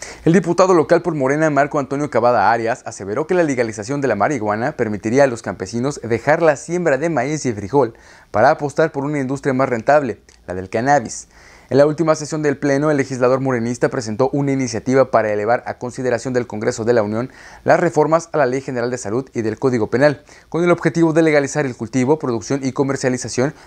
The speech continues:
de la marihuana con fines científicos, medicinales, recreativos y terapéuticos.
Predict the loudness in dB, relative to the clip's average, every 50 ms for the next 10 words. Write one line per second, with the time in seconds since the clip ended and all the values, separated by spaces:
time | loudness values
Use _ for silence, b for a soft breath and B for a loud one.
0 | B _ 2 4 4 4 4 4 2 2 2 2 0 0 -2 -4 -4 -4 -6 -4
1 | -2 -2 0 0 0 0 -2 -4 -10 -8 -4 -2 -2 0 2 2 0 0 0 0
2 | 0 0 0 0 -2 -2 0 2 2 2 2 0 2 2 4 4 2 0 -2 -4
3 | -8 -14 -4 -2 -2 0 2 2 2 2 2 0 -4 -2 -4 -4 -6 -8 -8 -4
4 | -2 0 0 2 2 2 2 2 0 -2 -6 -10 -14 -16 -18 -20